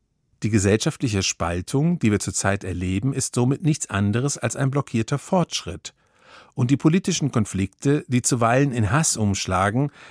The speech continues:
sind nichts anderes als Symptome einer Zurückbildung sozialer Kompetenzen. Von gesellschaftlichen Ansprüchen überforderte Menschen verschanzen sich in Ansichten,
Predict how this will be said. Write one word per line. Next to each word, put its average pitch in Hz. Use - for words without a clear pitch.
sind 143
nichts 151
anderes 110
als 131
Symptome 120
einer 139
Zurückbildung 117
sozialer 101
Kompetenzen. -
Von 95
gesellschaftlichen 98
Ansprüchen 117
überforderte 110
Menschen 95
verschanzen 117
sich 117
in 110
Ansichten, 110